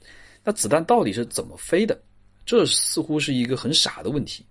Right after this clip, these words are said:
啊，因为学过高中物理的孩子们都会脱口而出道啊，“抛物线呗。”那子弹真的是按抛物线的轨迹飞行的吗？它是怎么飞的？子弹到底能飞多久？啊，我们今天就这些问题要好好说道说道，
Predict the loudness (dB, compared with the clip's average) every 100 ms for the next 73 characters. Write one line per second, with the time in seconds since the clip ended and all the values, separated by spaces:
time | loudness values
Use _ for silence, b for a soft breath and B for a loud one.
0 | _ -20 -6 -2 -2 -2 -2 0 2 0
1 | 0 -2 -4 -4 -4 -4 -6 -4 -6 -6
2 | -10 -8 -6 -6 -6 b _ -2 -2 0
3 | -2 -2 -4 -4 -6 -8 _ -20 0 2
4 | 4 2 0 -2 -10 b b b b b
5 | b b -2 0 2 2 4 6 6 4
6 | 2 -2 0 2 2 0 -2 -2 -4 -6
7 | -6 -4 -4 -2 -6 -10 -12 _ _ _
8 | -4 -2 -2 -6 -8 -8 -8 -4 0 0
9 | -2 b b b b -4 0 2 2 2
10 | 0 0 0 2 0 0 -8 _ _ -20
11 | -20 -16 -8 -4 -2 -2 -2 -4 -4 -6
12 | -8 -8 -8 -10 -10 -12 -12 -14 -4 -2
13 | -2 -6 -16